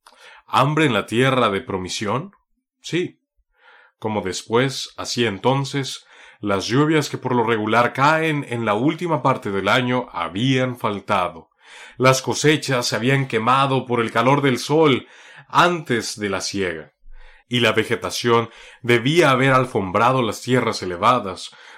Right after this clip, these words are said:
con pastos para los rebaños. Era escasa, o del todo ausente.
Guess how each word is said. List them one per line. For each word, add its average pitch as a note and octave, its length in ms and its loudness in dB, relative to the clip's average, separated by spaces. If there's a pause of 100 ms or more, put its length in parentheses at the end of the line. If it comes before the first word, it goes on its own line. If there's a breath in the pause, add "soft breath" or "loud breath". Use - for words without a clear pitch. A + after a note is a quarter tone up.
(120)
con F2+ 280 -4
pastos A#2+ 480 2
para G2+ 220 2
los F#2 160 -2
rebaños. F#2 840 -2 (280)
Era B2+ 260 -6
escasa, - 720 -10 (640 loud breath)
o A2+ 160 2
del G2 580 -4
todo A2+ 520 0
ausente. F#2+ 800 -8